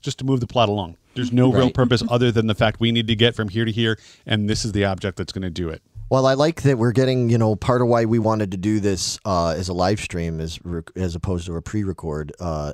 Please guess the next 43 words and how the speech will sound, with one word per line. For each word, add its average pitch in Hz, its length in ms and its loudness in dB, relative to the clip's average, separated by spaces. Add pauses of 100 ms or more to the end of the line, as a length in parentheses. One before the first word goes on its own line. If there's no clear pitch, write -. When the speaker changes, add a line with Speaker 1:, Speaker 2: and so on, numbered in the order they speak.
Speaker 2:
episode 85 440 -6
is 80 140 -8
we 87 140 -6
love 95 400 -2
getting 95 280 -4
the 90 100 -6
feedback 87 540 -6
in 87 120 -8
real 82 180 -6
time 107 300 -6
from 76 180 -14
you 69 100 -12
guys. 69 280 -10 (340)
There's 90 180 -6
a 85 40 -8
few 107 180 -4
people 104 240 -4
bringing 87 320 -4
up 117 140 -2
stuff. - 320 -6
Joe 87 240 -4
Juarez 85 520 -4
brings 87 340 -8
up 95 160 -2
about 85 300 -2 (500)
how, 107 240 -2
about 92 340 -2
how 98 100 0
about 95 240 0
R 101 120 -4
two 95 180 -8
D 120 240 -2
two, 67 420 -12
because 92 580 -4 (840)
now 110 160 2
the 98 100 0
thing 117 200 2
about 123 320 2
that 107 220 2
is 95 380 0 (280)
George 127 420 0
Lucas 117 580 0
himself 98 1000 -2